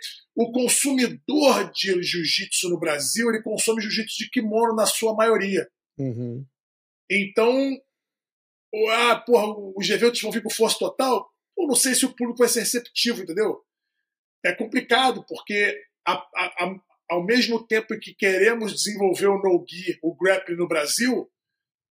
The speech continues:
Speaker 1: porra, o evento precisa fechar as contas.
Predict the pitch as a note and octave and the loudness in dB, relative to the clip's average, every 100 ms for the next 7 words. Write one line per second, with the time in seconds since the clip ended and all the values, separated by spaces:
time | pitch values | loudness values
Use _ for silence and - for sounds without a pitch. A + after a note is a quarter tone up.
0 | _ _ - A#3+ G#3 G#3 G3 - - - | _ _ 4 6 6 0 0 -6 0 0
1 | - A#3+ B3 - - A#3+ - A3 G3+ - | 2 2 0 -8 2 4 6 4 2 0
2 | A#3+ A#3 - - | 0 0 -4 -10